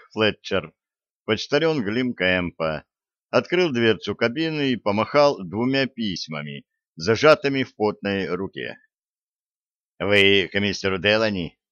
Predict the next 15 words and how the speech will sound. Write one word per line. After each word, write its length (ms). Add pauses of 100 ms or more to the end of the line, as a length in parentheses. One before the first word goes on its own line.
спросил 500
он. 240 (680)
«Окажите 680
любезность, 840 (440)
передайте 560
эти 160
письма 500
ему». 560 (1400)
Здесь 680
мне 320
повезло. 760 (720)
Я 160
получил 480
важного 460
свидетеля, 800